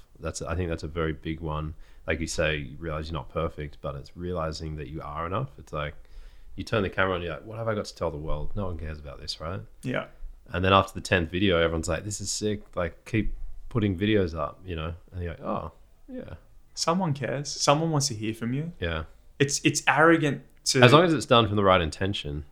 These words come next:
Speaker 1: I
Speaker 2: Yeah.
Speaker 1: think that's the key.
Speaker 2: That's right. 'Cause it's arrogant in a way to say, "Hey, I've got something to say. I want people to listen to me.
Speaker 1: Yeah.
Speaker 2: Listen to what I gotta say."
Speaker 1: <laughs>
Speaker 2: But then it's
Speaker 1: Yeah.
Speaker 2: also arrogant to say that you have nothing to contribute,
Speaker 1: Mm.
Speaker 2: because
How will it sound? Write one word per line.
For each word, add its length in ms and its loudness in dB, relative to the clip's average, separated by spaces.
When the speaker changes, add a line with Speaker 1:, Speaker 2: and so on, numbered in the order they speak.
Speaker 1:
I 60 10
Speaker 2:
Yeah. 100 12
Speaker 1:
think 140 6
that's 180 4
the 100 -6
key. 300 0
Speaker 2:
That's 200 -2
right. 280 6
'Cause 120 4
it's 120 2
arrogant 500 8
in 100 0
a 60 2
way 200 4
to 100 -2
say, 220 2
"Hey, 140 4
I've 140 6
got 100 2
something 220 2
to 100 -6
say. 160 0
I 40 -2
want 220 -6
people 160 -8
to 80 -10
listen 280 2
to 140 -4
me. 120 -18
Speaker 1:
Yeah. 60 -2
Speaker 2:
Listen 300 8
to 100 2
what 100 8
I 120 10
gotta 180 0
say." 320 2
Speaker 1:
<laughs> 360 -6
Speaker 2:
But 120 6
then 140 8
it's 120 6
Speaker 1:
Yeah. 80 6
Speaker 2:
also 240 8
arrogant 500 8
to 80 -4
say 220 4
that 100 2
you 100 -2
have 160 4
nothing 320 2
to 60 -16
contribute, 560 -4
Speaker 1:
Mm. 360 -18
Speaker 2:
because 720 4